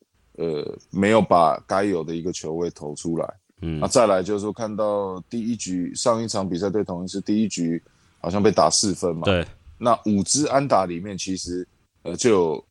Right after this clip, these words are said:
Speaker 1: 四支是量好球之前打到的。
Speaker 2: 嗯。
Speaker 1: 而且很多是这种没有好球、没有坏球，一好一坏，
Speaker 2: 嗯。
Speaker 1: 一好球就打。所以也证明说，诶，其实打者都锁定在他比较浅的球速，
Speaker 2: 嗯。
Speaker 1: 就来做进攻。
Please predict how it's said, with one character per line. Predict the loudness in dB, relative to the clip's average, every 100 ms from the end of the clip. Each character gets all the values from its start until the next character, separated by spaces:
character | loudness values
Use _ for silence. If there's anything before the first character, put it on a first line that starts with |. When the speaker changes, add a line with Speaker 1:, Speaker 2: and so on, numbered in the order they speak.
| _
Speaker 1:
四 | 0 2 2
支 | 0 -2
是 | -2 -2 -2 -4 -10
量 | -4 -2
好 | -2 -6
球 | -6
之 | -6 -6
前 | -6 -6
打 | -4 -2
到 | 0 0
的。 | -4 -8 -2
Speaker 2:
嗯。 | 0 0 0
Speaker 1:
而 | 0
且 |
很 | 4 4
多 | 6 4
是 | 4 2
这 |
种 | 2 0
没 | -4
有 | -4
好 | -2 -4
球、 | -2 -2 0
没 | -2
有 | -4
坏 | -2 -2
球， | -2 -2 0
一 | 0
好 | -2
一 | -4
坏， | 0 2 2 0 _ _
Speaker 2:
嗯。 | -2 2
Speaker 1:
一 | 2
好 | 2
球 | 0 -2
就 | -2
打。 | -2 -6 -8 _ _ 0
所 | 4
以 | 6
也 |
证 | 4 2
明 | 0
说， | 0 0
诶， | 0
其 | -2 -4
实 | -2
打 | 2 2
者 | 4 2 0 -2 -4
都 | -2
锁 | 0 0 0
定 | 0 0
在 | 0 0
他 | 0 0
比 | 0
较 | -4 -4
浅 | -4 -6
的 | -8
球 | -6 -6
速， | -2 -4 -4 -4
Speaker 2:
嗯。 | -4 -4 -2
Speaker 1:
就 | 2
来 | 2 2
做 | 0 0
进 | -2 -2
攻。 | -6